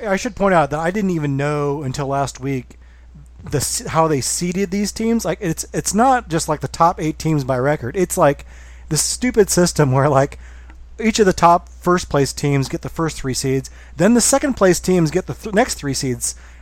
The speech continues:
and then finally the next two best teams get the bottom two seeds. So, like, the Astros,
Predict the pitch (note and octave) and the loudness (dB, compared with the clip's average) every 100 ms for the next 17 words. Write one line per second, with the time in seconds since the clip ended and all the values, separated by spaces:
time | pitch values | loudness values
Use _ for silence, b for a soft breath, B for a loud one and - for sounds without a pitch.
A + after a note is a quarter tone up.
0 | b D#3 D#3+ D#3 F3+ F3 D#3 D3+ E3+ - | b 2 4 4 4 4 4 2 2 -2
1 | - F3 D3+ - F3+ D#3 D3+ - B2+ D3+ | -2 2 2 2 -2 -2 -2 -4 0 2
2 | E3 C#3 C3 - B2 - E3+ D#3+ - D3+ | 2 0 -6 -6 -6 0 -2 -2 -6 -4
3 | D#3+ G3+ - B3+ C4 C#4 C4+ | -4 -4 0 2 2 0 -6